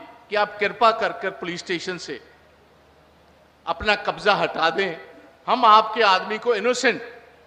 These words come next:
घोषित करते थे। अगले दिन innocent घोषित किया और magistrate से, जेल से उसको, उसको रिहाई कर दी गई। देखो, सबसे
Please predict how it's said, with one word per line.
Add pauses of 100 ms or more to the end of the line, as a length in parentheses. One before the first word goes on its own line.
(220)
घोषित
करते
थे।
अगले
दिन
innocent
घोषित
किया (880)
और (480)
magistrate
से, (1800)
जेल
से
उसको,
उसको
रिहाई
कर
दी
गई। (2500)
देखो,
सबसे